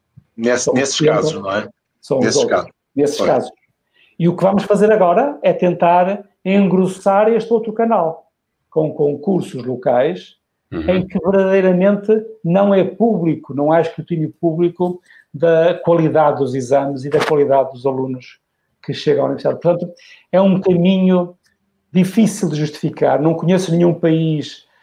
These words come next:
Speaker 2: que vá tão longe e, apesar das institui-, do número de clausos para estes co-, para este concurso ser fixado pela instituição,
Speaker 3: Uhum.
Speaker 2: no fim,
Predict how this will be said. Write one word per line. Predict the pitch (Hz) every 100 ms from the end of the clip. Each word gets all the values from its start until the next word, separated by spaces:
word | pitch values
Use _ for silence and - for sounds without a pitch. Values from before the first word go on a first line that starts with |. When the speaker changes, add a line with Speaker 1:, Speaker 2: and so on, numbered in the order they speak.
| _ _ _
Speaker 2:
que | 170 160 156 170
vá | 127 131 160
tão | - 160 139 139
longe | 151 170 156 131 107 123 117 - _ _ _ -
e, | 147
apesar | 143 151 151 - 170 165 139
das | 160 165 147
institui-, | 156 156 - 202
do | 151 151 147
número | 160 180 143
de | - -
clausos | 170 170 165 160 143 147 - -
para | - -
estes | 160 160 - - -
co-, | - 170 -
para | 160
este | 165 165
concurso | 170 - 180 170 131 - 139 - _ -
ser | - 185
fixado | 180 165 165 -
pela | 151
instituição, | 143 143 156 147 170 175 185 - _ _ -
Speaker 3:
Uhum. | 185 180
Speaker 2:
no | 196 -
fim, | - 214 220 220